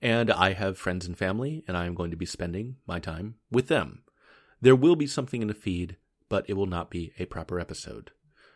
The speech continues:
But as we go into a time of year where we will all be meeting up with old friends, family members whom we don't see often enough, and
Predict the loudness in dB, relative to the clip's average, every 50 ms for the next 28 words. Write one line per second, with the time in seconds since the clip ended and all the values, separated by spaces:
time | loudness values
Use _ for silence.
0 | _ _ _ _ _ 2 4 6 6 6 2 0 _ _ _ _ -4 0 2 2
1 | 2 2 2 4 4 2 2 0 0 -2 -2 -2 -2 -6 -4 -4 -4 -4 -4 -6
2 | -6 -6 -6 -8 -12 _ _ _ _ _ _ -2 0 0 2 4 4 2 4 4
3 | 2 2 2 2 2 0 -2 -4 -4 -6 -8 _ -20 -20 -20 _ _ _ 0 2
4 | 4 4 6 4 2 2 0 -2 2 2 2 2 2 0 0 0 0 -2 -4 -6
5 | -8 -10 -12 -16 _ _ _ _ 0 0 2 2 2 2 2 0 0 0 -2 -2
6 | -2 -2 -2 0 0 -2 -2 -2 -6 -4 -2 2 4 4 4 4 4 -2 -2 0
7 | 0 -2 -2 -6 -12 -20 _ _ -20 -20 -20 -20 -20 -12 -2 0 2 4 4 2